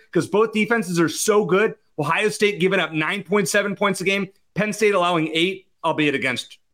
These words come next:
their weak schedule. Nonetheless, give me Penn State in a s-,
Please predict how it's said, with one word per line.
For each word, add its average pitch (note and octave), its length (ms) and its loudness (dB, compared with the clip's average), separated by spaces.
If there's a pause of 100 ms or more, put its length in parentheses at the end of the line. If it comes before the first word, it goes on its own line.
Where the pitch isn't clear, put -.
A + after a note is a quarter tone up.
(160)
their C#3+ 200 0
weak D3 260 -2
schedule. D#3 520 -2 (140)
Nonetheless, G3 720 0
give F3 120 0
me F3+ 120 2
Penn G#3 360 0
State A3 300 0
in F#3+ 100 2
a E3 40 0
s-, - 200 -6